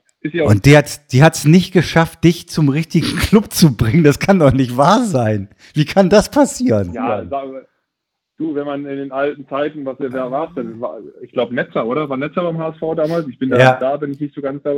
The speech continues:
Speaker 1: Ja, genau. Ich glaub, das waren so die
Speaker 2: Ja.
Speaker 1: Zeiten, das fanden die cool. Fan ist vielleicht auch zu viel gesagt, Sympathisant. Man hat die
Speaker 2: Ja.
Speaker 1: großen Zeiten des H S V mitbekommen.
Speaker 2: Ja.
Speaker 1: Und, äh, deshalb, und das war, wie gesagt, nie großes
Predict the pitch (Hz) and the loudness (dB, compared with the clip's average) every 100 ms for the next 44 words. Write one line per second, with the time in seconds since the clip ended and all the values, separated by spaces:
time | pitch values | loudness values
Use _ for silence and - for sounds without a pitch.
0 | 131 123 127 127 127 120 123 135 131 131 | -4 -2 -2 -2 -6 -8 -6 -4 -4 -4
1 | 135 120 120 127 135 127 113 120 117 117 | -6 -8 -8 -4 -4 -4 -10 -14 -14 -16
2 | - 127 113 - 127 123 - 113 107 104 | -8 -8 -8 -6 -6 -6 -8 -8 -8 -12
3 | 110 - 117 117 110 104 120 117 104 104 | -18 -12 -8 -4 -2 -2 -4 -8 -8 -6
4 | 101 113 117 _ _ _ 113 113 117 104 | -4 -4 -4 _ _ _ -4 -2 -2 0
5 | 120 120 - 113 113 113 110 110 104 107 | 0 -2 -4 -4 -4 -6 -4 -4 -4 -8
6 | 123 120 110 107 - _ _ _ 110 127 | -8 -6 -6 -8 -14 _ _ _ -2 0
7 | 127 127 127 117 123 - 123 117 - 101 | 0 0 -2 -2 -6 -4 -4 -4 -6 -16
8 | 101 101 104 _ 107 110 110 110 101 113 | -16 -14 -18 _ -10 -10 -10 -12 -12 -10
9 | 113 120 113 110 | -8 -4 -4 -6